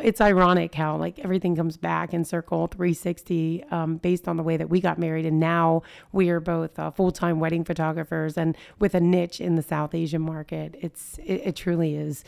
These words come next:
one of those things that everything does make a full circle. So again, guys, our next podcast is going to tell a little bit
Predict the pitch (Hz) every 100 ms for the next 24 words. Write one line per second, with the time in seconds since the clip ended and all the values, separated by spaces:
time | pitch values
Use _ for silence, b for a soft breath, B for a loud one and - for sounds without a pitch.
0 | B B 170 151 156 156 - 151 151 -
1 | 156 - 170 175 170 165 165 170 160 143
2 | 170 160 151 - 156 - 156 - - 202
3 | 202 B B B - - 175 170 156 170
4 | 160 165 B B B 269 180 160 165 -
5 | 214 202 190 185 - 165 170 - 165 156
6 | - 156 160 156 151 147 160 151 151 B
7 | B - 233 185 170 180 170 160 160